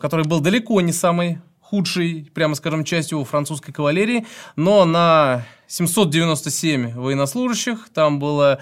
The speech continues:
э, я щас точно могу, э, не помнить все цифры, но около шестидесяти пятидесяти, э, шестисот пятидесяти седел,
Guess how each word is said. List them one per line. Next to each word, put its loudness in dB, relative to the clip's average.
э, -2
я -2
щас -6
точно -6
могу, -4
э, -8
не -4
помнить 2
все -4
цифры, -4
но 0
около 0
шестидесяти -2
пятидесяти, -8
э, -8
шестисот -2
пятидесяти -6
седел, -2